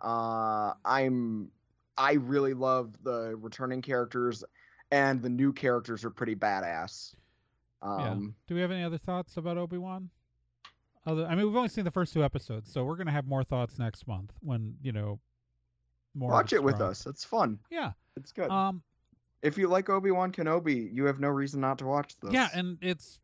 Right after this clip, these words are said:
Speaker 2: it's, it's excellent. Um, and, uh, so, but this was a big weekend for nerdy media.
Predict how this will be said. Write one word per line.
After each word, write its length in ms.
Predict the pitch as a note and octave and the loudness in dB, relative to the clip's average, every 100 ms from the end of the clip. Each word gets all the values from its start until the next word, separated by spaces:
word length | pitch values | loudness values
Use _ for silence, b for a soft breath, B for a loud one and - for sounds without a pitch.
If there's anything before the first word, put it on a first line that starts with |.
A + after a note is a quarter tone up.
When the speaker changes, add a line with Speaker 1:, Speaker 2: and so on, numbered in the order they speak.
| - | -4
Speaker 2:
it's, 300 | E3 - - | -4 -4 -4
it's 180 | F#3+ - | -4 0
excellent. 480 | E3 - B2+ A2 A#2 _ | 0 0 -6 -8 -10 _
Um, 640 | C#3+ C3+ C3+ C#3 C3+ C#3+ - _ _ _ _ _ _ _ | -2 0 0 -2 -6 -12 -18 _ _ _ _ _ _ _
and, 380 | E3 D#3+ D#3+ D3+ | -2 0 0 0
uh, 220 | D#3+ D3+ | 0 0
so, 160 | - E3+ | 0 0
but 160 | F#3+ | 2
this 160 | C4 - | 0 0
was 100 | F4+ | -2
a 60 | C4+ | 0
big 160 | B3+ | 0
weekend 400 | F#3 C4 F3 C3+ | 0 0 0 0
for 120 | - C#3 | 0 0
nerdy 300 | C3+ B2 A#2 | 0 0 -2
media. 440 | A2 G#2 G2+ G2+ | -4 -4 -6 -8